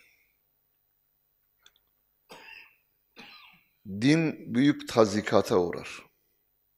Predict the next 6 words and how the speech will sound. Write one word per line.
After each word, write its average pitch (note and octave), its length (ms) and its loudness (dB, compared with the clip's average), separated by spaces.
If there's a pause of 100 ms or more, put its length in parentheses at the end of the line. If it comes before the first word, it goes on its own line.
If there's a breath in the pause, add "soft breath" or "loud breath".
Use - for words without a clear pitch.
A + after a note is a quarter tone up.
(200)
ve A2+ 300 6 (440)
devrin A2+ 600 4
padişahı F#2+ 920 0 (1300)
İmam A2+ 280 2
Rabbani G#2 420 4
Hazretlerini F#2 920 -2